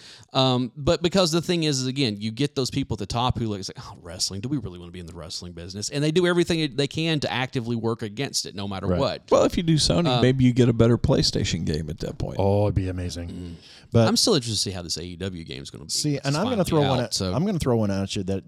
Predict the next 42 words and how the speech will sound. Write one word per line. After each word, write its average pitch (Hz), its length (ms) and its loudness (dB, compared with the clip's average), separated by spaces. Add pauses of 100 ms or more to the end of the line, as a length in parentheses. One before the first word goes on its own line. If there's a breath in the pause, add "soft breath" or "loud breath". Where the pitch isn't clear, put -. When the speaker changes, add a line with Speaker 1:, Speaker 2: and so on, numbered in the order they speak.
Speaker 2:
you 101 160 -4
know, 92 180 -2
I'm 95 220 -6
just 95 200 -6
sitting 95 140 -6
here 98 100 -2
while 92 100 -2
you 95 100 -2
guys 95 200 -2
are - 80 2
Speaker 1:
Oh, 156 80 6
Speaker 2:
talking. 120 220 0
Speaker 1:
what 226 100 4
I - 20 2
was 220 120 2
gonna 151 120 2
say 160 160 2
though. 107 140 -4
Speaker 2:
Yeah, 127 100 8
yeah. 95 180 2
Speaker 1:
One 180 140 4
of 240 60 2
Speaker 2:
Go 214 60 -2
Speaker 1:
the 190 80 2
Speaker 2:
ahead. 180 120 2
Speaker 1:
biggest, - 180 -10
the 139 80 0
biggest 147 240 2
issues 135 320 2
with 101 140 -2
this 95 240 -4
though 95 160 -4
is 98 200 -6
that 101 200 -4
one 143 320 0
of 240 80 0
the 196 80 4
stipulations 98 800 0
that 92 140 -6
has 90 120 -4
been 95 240 -6
in 82 220 -8